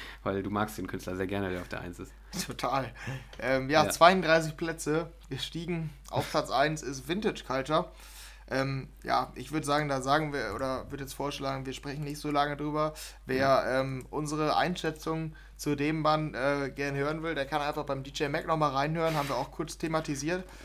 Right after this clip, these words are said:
Speaker 2: Ist auch so ein bisschen so ein kleiner Hype aus Brasilien auch rübergeschwappt, zusammen mit Alok.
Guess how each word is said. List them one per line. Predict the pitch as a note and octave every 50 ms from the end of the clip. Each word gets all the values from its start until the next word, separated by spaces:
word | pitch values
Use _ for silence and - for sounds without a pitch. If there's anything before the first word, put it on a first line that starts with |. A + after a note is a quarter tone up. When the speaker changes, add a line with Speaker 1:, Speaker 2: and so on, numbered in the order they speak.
| - - -
Speaker 2:
Ist | - G2 -
auch | G#2+ B2 D3+
so | D3+ - D#3
ein | C#3+ C3
bisschen | D3 C#3+ - D#3 D#3 D3+ D3 D3 C#3+ C#3 - -
so | - -
ein | C3 C3
kleiner | C#3+ C#3+ D3+ D3 C#3 C3+
Hype | C3 C3 C#3 D3+ E3+ D#3+ -
aus | D#2+ A#2 C#3 -
Brasilien | - D3 C#3+ C3 C3+ D3+ D#3+ E3 D#3+ D3 B2
auch | A2+ C#3 D3 -
rübergeschwappt, | D#3+ D#3+ E3 E3+ E3 D#3 D3 D#3 D#3 - - D#3 D#3 D#3 - -
zusammen | - D3 C#3+ C#3+ C#3+ D3 D3
mit | C#3 -
Alok. | G#2 B2+ C#3+ D3 D3 C#3+ -